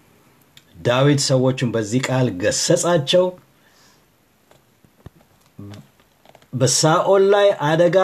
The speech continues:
እንዲያደርሱበትም አልፈቀደላቸውም። ሳኦልም ከዋሻው ወጥቶ ሄደ። ማለት ሳኦልም ማድረግ ያለበትን ጨርሶ ልብሱን ደራርቦ ወጣ። ዳዊት ግን እዚህ ጋር ልቡ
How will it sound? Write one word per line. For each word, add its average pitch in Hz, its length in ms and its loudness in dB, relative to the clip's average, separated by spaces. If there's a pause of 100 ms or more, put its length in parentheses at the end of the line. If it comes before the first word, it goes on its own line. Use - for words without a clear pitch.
(520)
እንዲያደርሱበትም 170 1040 2 (120)
አልፈቀደላቸውም። 175 1300 2 (1080)
ሳኦልም 131 760 0
ከዋሻው 113 640 -4
ወጥቶ 95 280 -4 (200)
ሄደ። 95 320 -6 (1200)
ማለት 113 420 0
ሳኦልም 123 540 2 (300)
ማድረግ 95 300 -2
ያለበትን 131 540 2
ጨርሶ 151 320 0 (140)
ልብሱን 139 340 2
ደራርቦ 135 400 0 (200)
ወጣ። 127 340 -2 (1600)
ዳዊት 139 520 0
ግን 135 220 0
እዚህ 117 260 -4
ጋር 117 220 -4
ልቡ 98 240 -6